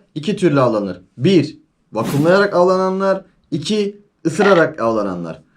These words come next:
Vakumlayarak avlanan balıklar genellikle dip bölgelerde yaşarlar. Isırarak avlanan balıklar ise orta su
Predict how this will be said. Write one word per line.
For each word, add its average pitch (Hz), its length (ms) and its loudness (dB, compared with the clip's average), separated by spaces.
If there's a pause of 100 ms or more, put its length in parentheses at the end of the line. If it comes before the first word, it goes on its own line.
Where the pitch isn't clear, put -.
(280)
Vakumlayarak 202 640 0
avlanan 170 400 2
balıklar 165 480 0 (220)
genellikle 151 560 0
dip 160 200 -2
bölgelerde 180 480 2
yaşarlar. 190 600 0 (360)
Isırarak 180 480 0
avlanan 151 400 2
balıklar 135 340 0
ise 185 420 -4 (200)
orta 127 340 0
su 190 360 -2